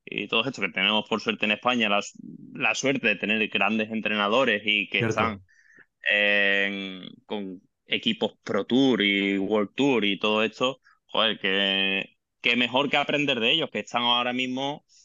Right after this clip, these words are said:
Speaker 1: Eh, con datos de los mejores corredores del, del mundo. Y sobre todo también con Carlos Tour, que es quien, con mi preparador ahora,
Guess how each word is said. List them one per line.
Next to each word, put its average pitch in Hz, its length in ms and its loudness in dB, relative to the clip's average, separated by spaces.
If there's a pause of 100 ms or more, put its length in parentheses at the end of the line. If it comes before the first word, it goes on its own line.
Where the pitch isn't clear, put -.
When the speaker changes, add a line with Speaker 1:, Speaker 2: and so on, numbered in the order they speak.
(140)
Speaker 1:
Eh, 107 520 2
con 110 320 4
datos 127 340 0
de 143 80 -2
los 143 80 -6
mejores 139 300 -4
corredores 143 480 0
del, 107 540 2
del 101 260 0
mundo. 120 400 0
Y 110 80 2
sobre 101 180 2
todo 95 120 2
también 104 300 2
con 113 200 2
Carlos 110 300 2
Tour, 131 220 -2
que 95 340 0
es 92 140 -8
quien, 101 320 0
con 101 360 -2
mi 110 200 0
preparador 107 580 2
ahora, 113 380 2